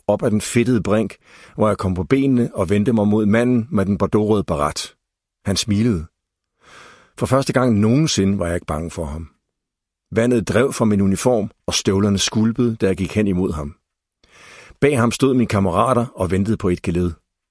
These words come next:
Øre-til-øre-smil dækkede de solbrændte og benede ansigter. Siden dag et,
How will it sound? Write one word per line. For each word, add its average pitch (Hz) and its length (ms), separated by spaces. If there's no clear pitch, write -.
Øre-til-øre-smil 110 920
dækkede 117 280
de 104 140
solbrændte 110 720
og - 80
benede 101 420
ansigter. - 580
Siden 131 320
dag 104 240
et, - 320